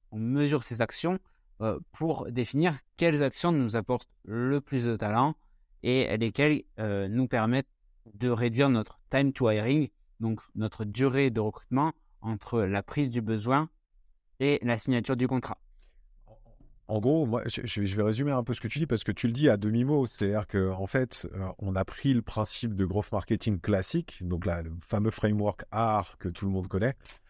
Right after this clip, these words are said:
Speaker 2: euh, et que d'ailleurs, sur lequel j'ai fait une série de vidéos pour pouvoir présenter un petit peu comment on l'adaptait au, au process de recrutement.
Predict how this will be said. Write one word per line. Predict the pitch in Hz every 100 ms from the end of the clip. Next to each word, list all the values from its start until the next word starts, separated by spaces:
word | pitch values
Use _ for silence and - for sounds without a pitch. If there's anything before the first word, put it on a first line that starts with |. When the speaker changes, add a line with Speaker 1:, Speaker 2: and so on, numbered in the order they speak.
| -
Speaker 2:
euh, | 90 90 87
et | 98
que | 92 95
d'ailleurs, | 87 90 104 90
sur | -
lequel | 80 98
j'ai | 92
fait | 95
une | 92
série | - 101 104
de |
vidéos | 95 92 98 107
pour | 92
pouvoir | 85 85
présenter | - 98 92 85
un | 98 90
petit | -
peu | 104
comment | 101 92
on | 92
l'adaptait | 95 90 87 107 98
au, | 85 -
au | 90
process | - 95 98
de | 87
recrutement. | 85 80 87 131